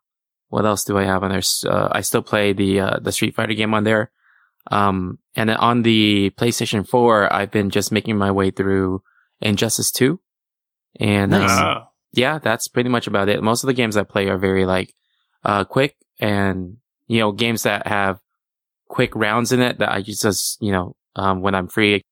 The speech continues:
Speaker 1: go and play a few rounds and then get out. So.
Speaker 2: Totally. I, I have a few games like that myself, especially Rocket League and stuff. But, like, so you s-, you mentioned arms. That's on the Switch, right?
Speaker 1: Yeah.
Speaker 2: Um, can you, like,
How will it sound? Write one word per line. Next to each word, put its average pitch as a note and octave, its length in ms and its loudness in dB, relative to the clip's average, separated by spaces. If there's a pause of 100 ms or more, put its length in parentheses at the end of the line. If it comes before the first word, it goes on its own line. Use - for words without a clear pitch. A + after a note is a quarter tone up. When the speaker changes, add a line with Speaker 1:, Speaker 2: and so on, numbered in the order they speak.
(160)
Speaker 1:
go A2 120 2
and G#2+ 120 0
play G#2+ 160 0
a F#2+ 40 0
few A2 140 2
rounds G2 380 0
and G2+ 100 2
then F2+ 260 -2
get - 120 -2
out. - 200 -8 (260)
So. - 300 -16 (720)
Speaker 2:
Totally. D3 440 4
I, C#3+ 360 2
I - 40 4
have C3 260 2
a B2 60 -6
few A#2+ 180 0
games A2+ 260 2
like G#2+ 140 -2
that A2 160 0
myself, G#2+ 400 -2
especially A2 400 -2
Rocket G#2 360 -2
League G#2+ 160 -2
and G#2 100 -2
stuff. - 260 -4
But, D#3+ 220 2
like, D#3+ 320 0 (160)
so - 160 2
you E3 100 4
s-, - 180 -2
you E3 160 2
mentioned E3+ 340 4
arms. C3+ 440 2
That's C#3 280 -2
on D#3 60 2
the C#3 80 2
Switch, - 340 0
right? A#2+ 240 2 (120)
Speaker 1:
Yeah. B2+ 240 2
Speaker 2:
Um, A2+ 180 0 (340)
can E3 160 0
you, E3+ 440 2
like, C3+ 340 0